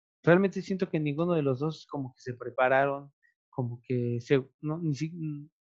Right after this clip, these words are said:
no hubo como gran cosa. A Luke le alcanzó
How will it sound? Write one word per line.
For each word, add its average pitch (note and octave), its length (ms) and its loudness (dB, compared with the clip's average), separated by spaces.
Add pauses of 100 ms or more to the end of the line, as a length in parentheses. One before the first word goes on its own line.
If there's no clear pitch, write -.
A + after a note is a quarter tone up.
(100)
no F#3+ 180 2
hubo A3 240 -2
como D#3+ 240 -10
gran F#3+ 240 2
cosa. F#3+ 500 2 (400)
A D3 120 6
Luke E3+ 260 6
le E3 80 10
alcanzó D3+ 800 4